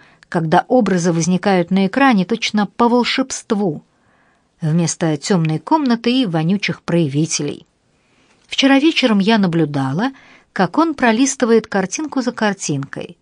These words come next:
Фотографии кладбища, сплошные надгробия. Фамилии все незнакомые, но я всё равно смотрела, как заворожённая.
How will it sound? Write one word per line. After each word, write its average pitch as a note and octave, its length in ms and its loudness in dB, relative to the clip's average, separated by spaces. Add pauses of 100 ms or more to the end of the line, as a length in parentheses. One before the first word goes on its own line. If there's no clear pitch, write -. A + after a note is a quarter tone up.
(540)
Фотографии F3+ 680 2
кладбища, D#3+ 880 -4 (240)
сплошные D#3+ 800 0
надгробия. E3 760 -2 (560)
Фамилии D3+ 400 0
все D3+ 200 -4
незнакомые, D3 840 -4 (320)
но D#3+ 80 0
я D#3+ 100 2
всё - 160 -2
равно D4 300 0
смотрела, G3 540 -2
как D3 220 -6
заворожённая. F#3 840 -6